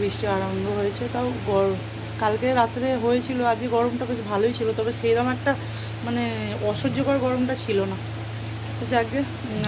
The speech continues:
রান্নাবান্না সকালের আছে, মাছ আছে আর একটু, আহ, আলু পটলের তরকারি আছে, আমরা ডিম ভাজবো আর,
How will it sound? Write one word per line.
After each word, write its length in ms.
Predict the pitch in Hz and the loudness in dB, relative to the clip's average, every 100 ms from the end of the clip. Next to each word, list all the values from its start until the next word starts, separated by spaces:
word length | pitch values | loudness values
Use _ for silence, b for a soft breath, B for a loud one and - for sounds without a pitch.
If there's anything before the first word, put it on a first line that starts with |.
| 208 | 2
রান্নাবান্না 400 | 208 214 220 233 220 | 0 0 0 -2 -2
সকালের 320 | 214 214 220 | 0 2 4
আছে, 300 | 208 - 285 302 - - - - | 2 0 -2 -2 -6 -10 -8 -4
মাছ 180 | 214 220 | -4 -2
আছে 220 | 240 - 262 240 | -2 0 2 4
আর 80 | 220 | 4
একটু, 160 | 214 226 214 | 2 0 2
আহ, 320 | 202 202 226 | 2 2 0
আলু 100 | 214 | 0
পটলের 300 | 208 208 220 | 0 -2 -2
তরকারি 320 | 220 208 208 220 | 0 0 2 2
আছে, 140 | 220 240 | 2 -2
আমরা 160 | 226 208 | -2 -2
ডিম 140 | 214 214 | -2 0
ভাজবো 380 | 214 214 220 269 - - - - - 220 202 | 0 0 0 -2 -2 -8 -8 -8 -8 -4 -2
আর, 180 | 190 | 0